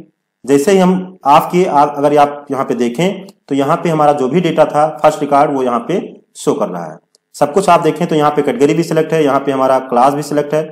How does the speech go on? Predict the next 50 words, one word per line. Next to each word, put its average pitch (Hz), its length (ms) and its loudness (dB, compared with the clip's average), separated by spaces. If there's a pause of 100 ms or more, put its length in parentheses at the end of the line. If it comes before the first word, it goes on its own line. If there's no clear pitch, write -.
(340)
अगर 175 220 4
हम 190 320 0
अब 151 120 0
यहाँ 160 160 2
पे 170 120 -2
button 180 260 2
का 180 100 2
कार्य 165 220 4
देख 156 140 0
सकते 156 240 -4
हैं 156 120 0
आप, 147 240 -4 (1300)
तो 143 60 -4
यहाँ 151 180 2
पे 180 120 0
हम 185 160 4
अगर 185 360 2
next 165 280 2
करते 131 240 0
हैं 143 280 -6 (120)
तो 139 140 -6
यहाँ 143 180 2
पे 160 60 -4
देखिए 151 240 0
हमारा 156 320 4
next 151 260 0
record 139 240 2
आ 127 80 6
गया, 147 220 2
roll 131 200 -2
number 127 220 -2
यहाँ 120 120 -2
पे 123 100 -2
टू 160 180 -4
आ 160 100 6
रहा 160 200 4
है, - 200 -2 (220)
डीओबी 147 500 0
और 143 360 -4
ये 139 80 0
सारा 131 220 0
कुछ 190 180 -6 (380)
change 117 220 -2
हो 95 80 -6
रहा 85 160 -10
है। 82 60 -16 (880)
अब 180 180 4
जैसे 165 260 2
ही 190 60 4
हम, 180 160 4